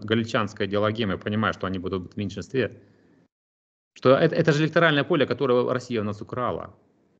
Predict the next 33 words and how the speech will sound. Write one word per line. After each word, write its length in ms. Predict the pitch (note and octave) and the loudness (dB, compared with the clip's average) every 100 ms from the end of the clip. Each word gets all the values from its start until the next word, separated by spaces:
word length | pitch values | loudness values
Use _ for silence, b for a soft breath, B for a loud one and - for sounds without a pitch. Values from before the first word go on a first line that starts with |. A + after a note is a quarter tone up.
| - | 2
Если 280 | D3 G3 E3+ | 4 4 2
бы 120 | E3+ | 0
у 80 | E3+ | 0
нас 180 | E3 E3 | 0 -2
Россия 300 | D#3 E3 C#3 | -4 -2 -2
не 100 | C3 | -2
отняла 300 | C3 C3 A2+ | -2 0 0
Крым, 300 | - C#3 G#2+ | 0 0 0
Донбасс, 460 | A2+ A2 G#2+ G2 | -2 0 0 -2
Луганск, 400 | G2 B2 F3 - - - | -4 -2 -2 -6 -14 -6
никогда 560 | D3+ D3+ B2+ C#3+ D3+ | -2 0 2 4 4
бы 120 | A2+ F#2+ | 2 -2
Порошенко 720 | G#2+ G#2 A#2+ A#2+ G#2+ - - b b b b _ - | -4 -2 -2 -2 -4 -10 -16 b b b b _ -8
и 60 | |
все 140 | A2+ C#3 | 0 0
остальные 460 | - C3 C#3+ C3 | 2 0 2 0
вот 100 | G#2 | 0
эти 140 | G2+ G#2 | -2 -4
вот, 220 | G2 G2 G2+ | -4 -4 -4
э, 340 | F#2+ F#2+ F#2+ | -2 -2 -4
кто 160 | - A2+ | -4 -6
диктует 420 | G2+ G#2+ A#2+ F#2+ | -6 -2 -2 0
нам 180 | F#2+ F2+ | -2 0
идеологему 380 | F#2+ F#2+ G2 F#2+ | 0 0 -2 -4
ч-, 100 | G2+ | -4
галичанскую, 580 | G#2 G#2 G2+ C#3 B2+ G#2+ | -2 0 0 -2 0 2
её 120 | A#2 | 2
бы 120 | A2 | 2
не 140 | G#2+ A#2+ | 0 0
было 160 | G2+ | -2
никогда 260 | G2 G2 G2 | -4 -2 -4
в 60 | |
Украине. 420 | F2+ G2 G2 F2+ | -4 -6 -8 -10